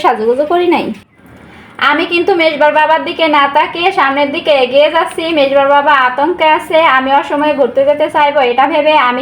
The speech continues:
কিন্তু বুঝতে পারতেছি। আমি কিন্তু মনে মনে হাসতেছি আর মেজবার বাবার সামনে ভাব নিতেছি, কারণ একটু পরে আমি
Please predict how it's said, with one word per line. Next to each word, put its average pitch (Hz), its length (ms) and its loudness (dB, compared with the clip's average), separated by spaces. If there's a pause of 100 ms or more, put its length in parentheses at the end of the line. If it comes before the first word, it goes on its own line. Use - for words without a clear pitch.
কিন্তু 294 200 -4 (100)
বুঝতে 302 320 -2
পারতেছি। 220 420 -8 (1700)
আমি 285 220 0
কিন্তু 349 220 -2 (120)
মনে 294 240 2
মনে 311 240 0
হাসতেছি 311 460 -4 (160)
আর 269 160 0
মেজবার 277 360 0
বাবার 269 300 0
সামনে 294 240 0 (260)
ভাব 240 140 -2 (120)
নিতেছি, 294 400 -2 (180)
কারণ 269 240 0 (120)
একটু 285 140 -6 (120)
পরে 285 220 2 (120)
আমি 247 120 -4